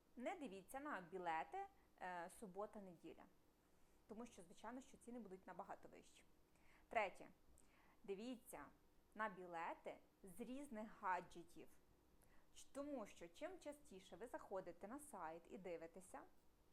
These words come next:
тим більше система розуміє, що вас цікавить цей білет, і потім починають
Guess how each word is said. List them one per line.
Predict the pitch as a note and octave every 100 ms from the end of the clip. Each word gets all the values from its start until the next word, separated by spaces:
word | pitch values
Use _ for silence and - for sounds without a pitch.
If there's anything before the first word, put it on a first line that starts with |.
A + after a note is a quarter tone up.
| - - - -
тим | D4 C4 D#3+ - - -
більше | G3 C4+ D4+
система | C4 - - B3 A3+
розуміє, | G3+ F#3+ G3+ A#3
що | E4 -
вас | F#3+ G#3+
цікавить | - - G#3+ F#3+ -
цей | F#3+
білет, | F3+ D#3+ D3 - - -
і | -
потім | F3+ A#3+ A#3
починають | A3 F#3 - F3 C#4